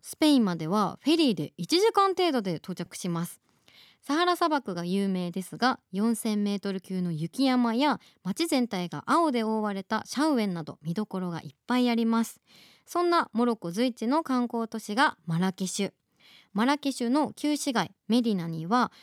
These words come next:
小さい路地が迷路のように入り組む世界最大の市場のようなスークが広がっていて、革製品、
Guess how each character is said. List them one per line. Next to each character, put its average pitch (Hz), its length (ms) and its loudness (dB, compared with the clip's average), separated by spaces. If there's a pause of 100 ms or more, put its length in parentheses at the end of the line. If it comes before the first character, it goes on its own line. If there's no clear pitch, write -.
(180)
小 392 200 0
さ 427 140 2
い 381 80 2
路 254 140 2
地 190 160 -6
が 165 160 -6
迷 233 160 2
路 254 160 2
の 208 120 0
よ 196 180 -2
う 190 40 -2
に 175 80 -2
入 175 220 -4
り 180 40 -4
組 180 200 -2
む 165 60 -4
世 247 180 -4
界 190 240 -2
最 214 280 0
大 208 220 0
の 240 280 2
市 311 240 -2
場 302 120 2
の 269 140 0
よ 269 160 2
う 240 40 0
な 262 220 2
ス - 220 0
ー 403 80 4
ク 233 160 -2
が 170 200 -6
広 175 300 -8
が 160 60 -4
っ 165 80 -8
て - 160 -10
い 160 120 -6
て、 - 300 0 (400)
革 247 320 2
製 254 320 0
品、 160 300 -8